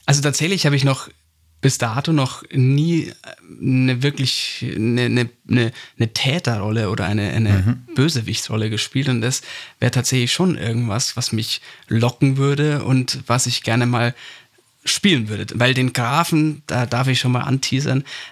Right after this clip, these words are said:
Speaker 1: der kommt ja möglicherweise auch im, im, im, in Form eines Tatorts, äh, dieses Jahr an Weihnachten.
Speaker 2: Es könnte
Speaker 1: Möglicherweise.
Speaker 2: sein, dass es was mit einem Schnurrbart zu tun hat.
Speaker 1: Möglicherweise, ja.
Speaker 2: Eventuell. Hm.
Speaker 1: Vielleicht.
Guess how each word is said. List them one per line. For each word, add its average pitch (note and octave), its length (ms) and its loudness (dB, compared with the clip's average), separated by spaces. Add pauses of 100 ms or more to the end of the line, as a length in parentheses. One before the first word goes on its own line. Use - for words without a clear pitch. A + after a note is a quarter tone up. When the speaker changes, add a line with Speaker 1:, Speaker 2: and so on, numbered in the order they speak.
(140)
Speaker 1:
der - 100 0
kommt B2 300 0
ja A2+ 80 -2
möglicherweise A2 800 -2
auch A#2 160 -2
im, G#2+ 320 0
im, A2 240 0
im, G#2+ 180 -2
in A2+ 160 0
Form A2+ 320 -2
eines F#2 240 -4
Tatorts, - 680 -4 (360)
äh, A2+ 240 2
dieses A#2 320 0
Jahr G#2 140 2
an A#2 160 2
Weihnachten. A2 600 -2 (300)
Speaker 2:
Es F#2 220 -2
könnte C3+ 240 0
Speaker 1:
Möglicherweise. A2 80 -2
Speaker 2:
sein, A2+ 200 2
dass A#2 120 0
es G#2+ 80 -4
was G#2+ 140 0
mit A2 120 0
einem A2+ 140 0
Schnurrbart G2 520 0
zu - 120 -6
tun - 320 -2
hat. - 160 -4
Speaker 1:
Möglicherweise, B2+ 1040 0
ja. A#2+ 120 -2
Speaker 2:
Eventuell. F#2 800 0 (320)
Hm. G#2 160 4
Speaker 1:
Vielleicht. G2 640 -2